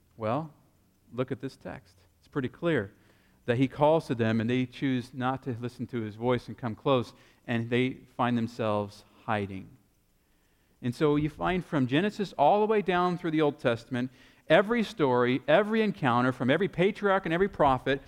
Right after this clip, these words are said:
is God just trying to speak to his people. Take some examples. You look at Exodus, for instance. Moses goes up on the mountain. God wants to speak directly to them. What did the people do after they start hearing the voice of God?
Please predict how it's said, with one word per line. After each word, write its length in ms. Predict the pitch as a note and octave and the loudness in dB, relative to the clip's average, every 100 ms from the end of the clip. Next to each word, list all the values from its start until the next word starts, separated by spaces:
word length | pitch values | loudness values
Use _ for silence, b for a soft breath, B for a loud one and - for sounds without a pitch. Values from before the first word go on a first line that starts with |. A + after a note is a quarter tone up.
| B | B
is 180 | F3 D3 | 0 0
God 360 | - E3+ G3+ E3+ | 4 4 4 2
just 220 | E3+ - | -2 0
trying 280 | E3+ F#3 G3+ | 0 2 2
to 80 | G3+ | -4
speak 340 | - B3 - | -2 -4 -2
to 80 | F3 | -2
his 120 | F3 | -2
people. 420 | A#3 A#3 - - - _ _ _ _ _ _ _ _ _ _ | -2 -2 -4 -16 -20 _ _ _ _ _ _ _ _ _ _
Take 160 | D3 C#3 | -2 -2
some 140 | C#3+ | -2
examples. 600 | B2+ A2 G#2+ F#2+ - - _ _ _ _ _ - | -4 -2 -4 -6 -16 -20 _ _ _ _ _ -4
You 80 | |
look 140 | D3 D3+ | 0 2
at 100 | C#3+ | 2
Exodus, 480 | C#3 - G#2+ G2 - | 0 -2 -8 -8 -10
for 160 | G2+ | -10
instance. 560 | F#2+ - A2 A2+ - _ _ _ | -10 -12 -20 -20 -20 _ _ _
Moses 320 | - D3 D3 C#3 | 2 2 2 0
goes 200 | D3+ C#3+ | 2 2
up 140 | C3+ | 2
on 100 | C#3 | 0
the 60 | C#3+ | 2
mountain. 360 | C#3 C3+ A#2+ | 2 2 0
God 260 | A#2 C3 D3+ | 2 2 4
wants 200 | C#3+ C#3 | 0 -2
to 80 | C#3 | -4
speak 220 | D3 C3+ | -4 -2
directly 380 | C3 D3 - C#3 | 0 0 0 -4
to 200 | - D3 | 0 2
them. 180 | B2+ A2+ | 2 2
What 260 | C#3+ - | 0 0
did 140 | D#3+ D3 | -4 -4
the 80 | |
people 260 | D3 E3+ C#3+ | -4 -2 0
do 140 | C3 | 2
after 220 | B2+ B2+ C3 | 2 2 -2
they 80 | |
start 200 | B2 C#3 | 0 0
hearing 180 | B2+ C3 | 2 2
the 60 | B2+ | 2
voice 240 | C3+ C3+ | 0 -2
of 80 | C#3+ | -6
God? 260 | F#3 F3+ | -8 -8